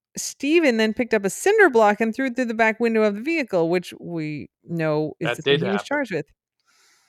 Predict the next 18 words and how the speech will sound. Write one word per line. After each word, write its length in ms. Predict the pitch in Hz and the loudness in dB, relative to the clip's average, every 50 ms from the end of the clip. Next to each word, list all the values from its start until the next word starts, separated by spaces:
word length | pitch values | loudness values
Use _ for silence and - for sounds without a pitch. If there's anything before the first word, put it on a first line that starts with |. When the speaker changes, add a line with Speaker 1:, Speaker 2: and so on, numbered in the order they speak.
| _ _ _ 214 | _ _ _ -2
Speaker 1:
Della 280 | 196 226 254 277 285 285 | 2 2 4 4 4 4
then 200 | 254 262 254 247 | 4 2 2 0
returned 440 | 240 226 - - 285 294 311 330 339 | -2 -4 -4 -4 -4 -2 -2 0 0
to 60 | 339 | 0
the 100 | 320 302 | 0 0
house 340 | 262 262 233 233 240 226 - | 0 0 0 0 0 -2 -2
and 140 | 220 214 - | -4 -6 -2
tried 240 | - 240 220 214 208 | 0 0 0 0 0
to 80 | 214 | -4
punch 340 | 208 - - 262 269 311 - - | -6 -4 -2 -2 -2 -2 -4 -6
Stephen, 500 | - - 247 240 214 220 214 214 - 175 | -8 -6 -4 -4 -2 -2 -4 -6 -4 0
but 220 | 175 208 190 - | 0 0 0 0
missed, 440 | 208 233 262 269 233 214 208 - - | -2 -2 0 0 0 0 -2 -4 -6
and 160 | - 196 196 | -6 -6 -6
Stephen 440 | - - - 277 277 269 285 269 254 | -6 -8 -6 -6 -4 -4 -4 -4 -4
said 200 | - - 240 226 | -2 -2 -2 -2
she 140 | - - 226 | -4 -6 -6
returned 580 | 214 214 208 - - - 294 294 311 320 320 | -6 -6 -6 -8 -8 -6 -4 -4 -2 -2 -4